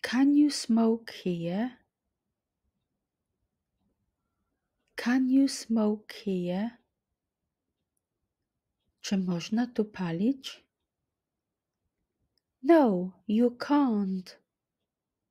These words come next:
No, you can't.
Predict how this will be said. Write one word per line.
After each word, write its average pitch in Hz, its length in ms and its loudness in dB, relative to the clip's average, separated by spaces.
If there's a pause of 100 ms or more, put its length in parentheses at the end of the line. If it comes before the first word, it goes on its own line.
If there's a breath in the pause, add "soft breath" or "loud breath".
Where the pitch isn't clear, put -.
(1040)
No, 233 480 4 (120)
you 226 220 2
can't. 196 960 -4